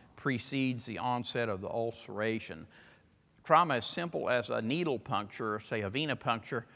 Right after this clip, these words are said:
will sometimes produce a little pustular response or actually start off an ulceration.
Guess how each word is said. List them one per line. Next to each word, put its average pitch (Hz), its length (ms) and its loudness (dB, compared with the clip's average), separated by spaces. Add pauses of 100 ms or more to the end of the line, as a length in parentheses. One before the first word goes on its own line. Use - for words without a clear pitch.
(160)
will 127 80 -4
sometimes 123 500 2
produce 123 400 -4
a - 40 -4
little 113 200 -2
pustular 117 540 0
response 113 580 -2
or 98 80 -4
actually 110 320 0
start 107 400 0
off 95 300 0
an - 100 -8
ulceration. 113 840 -2